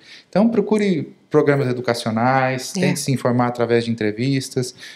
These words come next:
Speaker 1: Eu acho que é o melhor que você pode fazer do
Speaker 2: E é
Speaker 1: que procurar o
Speaker 2: verdade.
Speaker 1: problema em si. <laughs>
Speaker 2: Não, mas é mesmo, porque quem procura acha.
Speaker 1: <laughs>
Speaker 2: Cuidado.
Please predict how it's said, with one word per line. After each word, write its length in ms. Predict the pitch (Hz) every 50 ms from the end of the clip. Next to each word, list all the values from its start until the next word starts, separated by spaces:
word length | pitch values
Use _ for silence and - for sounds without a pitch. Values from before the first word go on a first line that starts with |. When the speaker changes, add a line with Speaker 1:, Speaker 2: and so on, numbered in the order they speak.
| - _ _ -
Speaker 1:
Eu 80 | 117
acho 160 | 117 117 117 -
que 60 | -
é 40 | 127
o 60 | 123
melhor 280 | 123 120 113 117 120 117
que 80 | 117
você 180 | - 117 - 131
pode 280 | 123 - 117 120 117 -
fazer 560 | - 127 - 110 104 95 104 117 120 120 - - - - - _ -
do 80 | 196 190
Speaker 2:
E 40 | 190
é 60 | 185
Speaker 1:
que 100 | 180 196 185
procurar 360 | 190 147 185 180 156 139 139
o 80 | 135 135
Speaker 2:
verdade. 80 | - -
Speaker 1:
problema 520 | 143 135 120 113 123 131 135 135 135 127
em 120 | 131 135 123
si. 360 | - - - 127 117 113 - - _ - -
<laughs> 360 | 156 139 123 113 - - - -
Speaker 2:
Não, 160 | 214 208 190
mas 240 | 196 208 208 208 -
é 100 | 226 226
mesmo, 680 | 233 208 180 175 175 175 175 175 170 165 175 190 190 - -
porque 640 | 202 196 190 196 - 202 190 185 180 175 165 170 170 - _ _ _ _ _ _ - - - - -
quem 120 | - 190
procura 400 | 190 - - - - 196 233 320 370
acha. 260 | - - - - - - 147 135 110 110
Speaker 1:
<laughs> 160 | 127 113 - -
Speaker 2:
Cuidado. 480 | - 214 240 233 - 196 147 139 - -